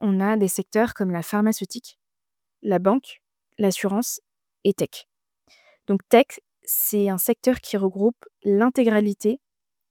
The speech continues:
des entreprises qui ont, euh, créé les moteurs de recherche ou qui ont créé les réseaux sociaux. Après, il y a tout plein d'autres choses, mais majoritairement, ça sera ce type d'entreprise qui propose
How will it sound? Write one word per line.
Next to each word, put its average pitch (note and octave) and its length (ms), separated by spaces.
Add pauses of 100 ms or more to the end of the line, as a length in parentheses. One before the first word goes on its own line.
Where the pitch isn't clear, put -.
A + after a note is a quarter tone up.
(520)
des F#3+ 420
entreprises A#3 800
qui - 240
ont, G#3 220
euh, F3 180 (200)
créé - 220
les G#3 100
moteurs G3 320
de F#3+ 80
recherche - 420 (440)
ou A#3 100
qui A3+ 160
ont G3+ 60
créé G3+ 200
les G3+ 140
réseaux F#3 200
sociaux. - 320 (360)
Après, G#3 260
il F#3+ 40
y F3+ 40
a - 40 (100)
tout - 140
plein G#3 160
d'autres F#3+ 200
choses, C4 240 (800)
mais G#3+ 200
majoritairement, G3+ 720
ça A3 140
sera F3+ 220
ce - 300
type G#3 320
d'entreprise G3+ 540 (2250)
qui - 160
propose B3+ 480